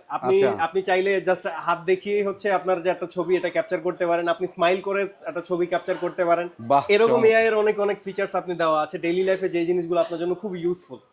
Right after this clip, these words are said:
Speaker 2: চমৎকার সব ফিচার, আপনি just কষ্ট করে আর প্রেস করতে হবে না। অনেকজনে একটু কষ্ট করে সেলফি তুলতেছেন, just একটা স্মাইল দিবেন, তাইলে কিন্তু আপনার সেলফিটা উঠে যাবে। এরকম একটা ফিচার কিন্তু এটার মধ্যে দেওয়া আছে বন্ধুরা।
Speaker 1: জি।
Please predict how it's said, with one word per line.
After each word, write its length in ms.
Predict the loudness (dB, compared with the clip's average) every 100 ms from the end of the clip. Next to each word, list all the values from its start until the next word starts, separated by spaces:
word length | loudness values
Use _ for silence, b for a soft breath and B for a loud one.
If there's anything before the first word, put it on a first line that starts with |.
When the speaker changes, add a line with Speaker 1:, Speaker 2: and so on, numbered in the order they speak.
| _ _ _ _
Speaker 2:
চমৎকার 580 | 0 2 0 -4 -2 -2
সব 200 | 0 -6 -4
ফিচার, 320 | -4 0 0
আপনি 260 | 0 -2 -2 0 0
just 200 | -2 -2
কষ্ট 280 | -2 -2 -4
করে 220 | 0 2
আর 180 | 4 2 0
প্রেস 240 | 0 -2 -2
করতে 260 | -8 -2
হবে 200 | -2 0
না। 120 | -2 -4 B B 0
অনেকজনে 580 | 2 2 0 0 2 2 4 2
একটু 160 | 0 0
কষ্ট 260 | -2 0 -4
করে 220 | 0 0
সেলফি 340 | 2 0 0
তুলতেছেন, 420 | -2 -2 -2 0 0 0
just 240 | 0 -4
একটা 240 | -4 -4
স্মাইল 420 | -4 0 4 4 4
দিবেন, 260 | 2 2 -4 B B 2
তাইলে 240 | 2 2
কিন্তু 380 | 2 0 2 4
আপনার 320 | 2 0 -4
সেলফিটা 680 | 0 0 0 -2 2 6 6
উঠে 300 | 4 -2 -2
যাবে। 360 | -2 0 2
এরকম 300 | 2 2 0
একটা 180 | -2 -6
ফিচার 360 | -8 -6 -4 -4
কিন্তু 240 | -6 -4
এটার 220 | -4 -2
মধ্যে 240 | -4 -4 -2
দেওয়া 220 | 2 2
আছে 160 | 0 -8
বন্ধুরা। 300 | -10 -8 -8
Speaker 1:
জি। 120 | -10